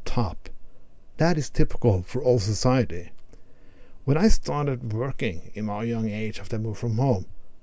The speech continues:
I didn't get the best job I could. I had a shitty job. I had a lot of shitty jobs.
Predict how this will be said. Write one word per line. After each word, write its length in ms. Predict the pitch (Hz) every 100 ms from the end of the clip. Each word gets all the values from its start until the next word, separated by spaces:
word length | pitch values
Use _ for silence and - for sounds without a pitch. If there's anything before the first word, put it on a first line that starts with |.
| -
I 80 | 151
didn't 200 | 262 254
get 160 | 117
the 60 | 101
best 360 | 85 - -
job 340 | - - 82 78
I 60 | 80
could. 340 | - 127 208 - - - - - - - - -
I 120 | 127
had 180 | 123 147
a 80 | 131
shitty 720 | - - - 147 120 113 -
job. 380 | - 120 98 101
I 60 |
had 140 | 131 170
a 40 |
lot 200 | 127 196
of 80 | 247
shitty 380 | - 117 95 92
jobs. 500 | 92 80 78 -